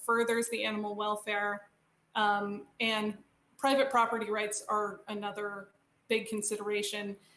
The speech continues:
in that anybody coming onto your property is a harm, is an injury, and that the state has an interest in, um, making sure that that doesn't happen. Another big interest is agriculture itself as an essential industry,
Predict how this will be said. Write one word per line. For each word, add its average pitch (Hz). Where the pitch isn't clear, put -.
in 214
that 208
anybody 233
coming 214
onto 214
your 208
property 208
is 233
a 226
harm, 214
is 220
an 220
injury, 208
and 208
that 196
the 208
state 208
has 208
an 277
interest 240
in, 214
um, 208
making 233
sure 220
that 214
that 208
doesn't 196
happen. -
Another 277
big 262
interest 220
is 214
agriculture 233
itself 254
as 214
an 220
essential 214
industry, 214